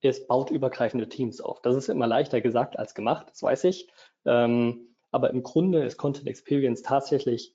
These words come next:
halt eher ein, ähm, übergreifendes Thema, eine Unternehmensphilosophie. Ja? Denkt an das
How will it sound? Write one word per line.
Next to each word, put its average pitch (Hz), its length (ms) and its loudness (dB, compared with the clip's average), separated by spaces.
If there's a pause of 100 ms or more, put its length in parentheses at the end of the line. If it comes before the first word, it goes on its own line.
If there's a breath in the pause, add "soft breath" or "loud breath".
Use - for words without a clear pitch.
halt 110 180 -10
eher 143 460 2
ein, 117 320 2
ähm, 110 320 -2 (220)
übergreifendes 113 840 -2
Thema, 101 300 -4
eine 107 180 -2
Unternehmensphilosophie. 131 1200 0
Ja? 110 200 2
Denkt 123 200 0
an 117 120 -2
das - 260 -4